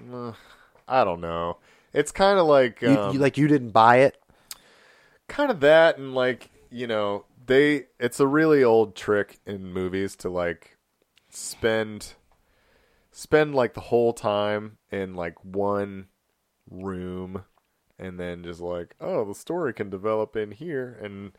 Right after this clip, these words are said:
Speaker 1: sometimes it's done really well, and sometimes it's, like, not.
Speaker 2: Twelve Angry Men.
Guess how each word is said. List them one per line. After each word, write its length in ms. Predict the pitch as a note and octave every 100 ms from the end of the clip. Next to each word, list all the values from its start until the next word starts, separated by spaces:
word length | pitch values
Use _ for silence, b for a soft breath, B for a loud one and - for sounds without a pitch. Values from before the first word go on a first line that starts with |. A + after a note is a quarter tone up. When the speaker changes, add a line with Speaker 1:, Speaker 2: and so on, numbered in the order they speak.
| _ _
Speaker 1:
sometimes 540 | - E3 E3 E3 D3+
it's 180 | C#3+ A#2+
done 300 | G#2 C3 C3
really 300 | B2+ B2+ B2
well, 320 | A2 A2+ A#2
and 100 | G2+
sometimes 440 | - G2+ G#2 G#2 G2+
it's, 180 | F2+
like, 180 | F#2+ F2 E2+
not. 500 | E2+ F#2 G#2+ B2 -
Speaker 2:
Twelve 280 | - A2+ G2+
Angry 280 | G#2+ A2 A2+
Men. 320 | A#2 D#3 A#2